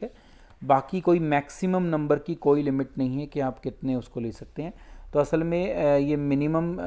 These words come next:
नंबर की जगह maximum number of member होना चाहिए,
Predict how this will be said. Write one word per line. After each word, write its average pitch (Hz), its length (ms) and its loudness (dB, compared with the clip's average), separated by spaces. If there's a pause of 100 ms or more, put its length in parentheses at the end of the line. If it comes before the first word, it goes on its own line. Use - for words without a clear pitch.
(720)
नंबर 143 340 0
की 151 120 -12
जगह 139 220 -4
maximum 156 640 -2
number 147 220 -2
of 131 200 -6
member 123 220 -6
होना 120 200 -10
चाहिए, 160 300 -8